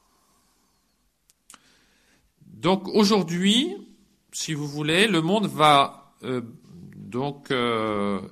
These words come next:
excuser donc tous les vices, à l'exception de quelques défauts qui pour lui sont impard-, impardonnables.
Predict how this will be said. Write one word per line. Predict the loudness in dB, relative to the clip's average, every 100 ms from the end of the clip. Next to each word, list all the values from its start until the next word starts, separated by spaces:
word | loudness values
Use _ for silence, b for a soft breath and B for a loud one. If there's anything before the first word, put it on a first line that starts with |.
| -2
excuser | 0 0 0 0 2 2 0 -10
donc | -10 -10 -10
tous | -8 -4
les | -2
vices, | -2 -2 -2 -4 -8 -16 _ _ -20 _ _ _ _ _ _ _ _ _ _ -4
à | -2
l'exception | 0 -2 -4 -4 0 0 -2 -4 -12
de | -16 -6 -2 0 0 0 -2 -10 -6
quelques | -6 -4 -4
défauts | -4 -4 -2 -2
qui | -4 -10
pour | -8 -6
lui | -6 -6
sont | -6 -6 -6 -6 -6
impard-, | -4 0 -2 -2 -8 -8
impardonnables. | -6 -2 -2 -4 -6 -6